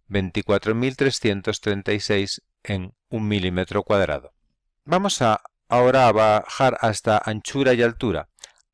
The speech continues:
Al abrir el cuadro de tamaño de imagen para mi cámara de veintiún megapíxeles, me da una anchura de treinta y nueve centímetros, una altura de cincuenta y nueve. Ese sería el tamaño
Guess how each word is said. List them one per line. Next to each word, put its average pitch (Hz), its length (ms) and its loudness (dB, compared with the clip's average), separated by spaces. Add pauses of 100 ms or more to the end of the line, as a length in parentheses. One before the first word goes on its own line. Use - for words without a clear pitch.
Al 123 140 4
abrir 170 300 2
el 170 120 -2
cuadro 107 500 4
de 101 220 -2
tamaño 98 640 0
de 113 100 -2
imagen 110 460 -2
para 90 220 0
mi 92 140 -6
cámara 101 380 2
de 85 120 -2
veintiún 80 340 -4
megapíxeles, 95 800 -4
me 131 140 -4
da 131 120 4
una 104 140 -2
anchura 101 360 0
de 107 100 0
treinta 82 340 -6
y 82 40 -8
nueve 82 260 -6
centímetros, 104 800 -6
una 127 240 -2
altura 92 400 -2
de 85 140 -4
cincuenta 98 440 -4
y 92 60 -2
nueve. 76 300 -6 (960)
Ese 151 220 0
sería 143 300 4
el 127 100 2
tamaño 107 540 0